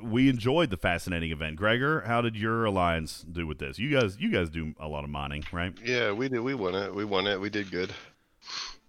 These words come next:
Speaker 2: It was close, though.
Speaker 1: <clears throat> It was close on our server, too.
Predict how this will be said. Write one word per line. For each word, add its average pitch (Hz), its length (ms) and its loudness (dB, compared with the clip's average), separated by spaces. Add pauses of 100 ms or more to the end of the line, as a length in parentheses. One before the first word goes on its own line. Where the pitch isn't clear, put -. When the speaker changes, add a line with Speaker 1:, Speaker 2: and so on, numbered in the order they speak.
(500)
Speaker 2:
It 113 60 0
was 117 140 2
close, 95 360 4
though. 98 200 0 (460)
Speaker 1:
<clears throat> - 0 - (1300)
It 214 60 4
was 330 100 -2
close 311 300 0
on 269 60 2
our 269 120 2
server, 240 300 0
too. 269 280 -4